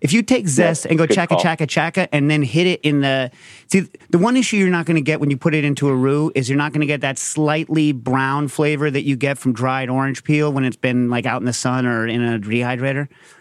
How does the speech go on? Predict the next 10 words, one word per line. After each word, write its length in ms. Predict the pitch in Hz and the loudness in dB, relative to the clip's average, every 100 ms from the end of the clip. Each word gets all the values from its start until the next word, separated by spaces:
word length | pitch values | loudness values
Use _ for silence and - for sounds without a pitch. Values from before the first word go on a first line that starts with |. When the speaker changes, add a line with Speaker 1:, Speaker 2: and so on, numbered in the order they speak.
| _ _ - | _ _ -2
Speaker 1:
Uh, 380 | 139 135 139 139 - | 0 0 -2 -6 0
uh, 60 | |
on 180 | 196 190 - | 0 0 0
the 160 | 220 | 2
other 140 | 220 214 | 2 2
hand, 240 | 208 196 | 2 2
you 60 | 208 | 2
know, 200 | 156 160 - | 0 -4 -4
so 160 | 175 | -2
what? 180 | 165 | 0